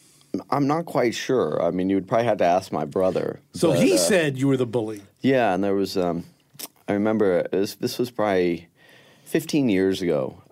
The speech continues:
Speaker 1: Uh,
Speaker 2: So you're
Speaker 1: eh.
Speaker 2: out, you're, you're a guy I can ask you, how old are you today?
Speaker 1: Uh, forty-four.
Speaker 2: Okay.
Speaker 1: Yeah.
Speaker 2: So when you're, like, almost thirty, what happens?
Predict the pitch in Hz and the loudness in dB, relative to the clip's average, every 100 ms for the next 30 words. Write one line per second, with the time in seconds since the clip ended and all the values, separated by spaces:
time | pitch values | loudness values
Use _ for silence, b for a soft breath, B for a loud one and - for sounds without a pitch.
0 | 80 78 78 78 82 - _ _ - - | -6 -2 -2 -4 -6 -12 _ _ -14 -2
1 | 151 160 185 175 185 185 185 185 202 196 | 2 2 2 2 0 -2 0 0 0 0
2 | 202 165 151 147 151 135 135 151 160 143 | 0 0 0 0 0 -2 0 0 2 0
3 | 135 120 135 110 98 - b b b - | 0 -2 -4 -6 -12 -20 b b b -2
4 | 87 85 85 85 82 80 - - 104 87 | 2 2 2 0 -2 -6 -12 -4 -2 -2
5 | - - - - 135 139 131 - - - | -4 -10 -12 -8 -6 -2 -4 -6 -16 -14
6 | - b b - 160 139 143 151 165 160 | -14 b b -2 2 2 4 4 2 2
7 | 143 170 170 170 143 170 143 123 123 147 | 2 0 0 0 0 2 4 2 0 0
8 | 135 127 117 110 113 - | -2 -2 -4 -6 -12 -12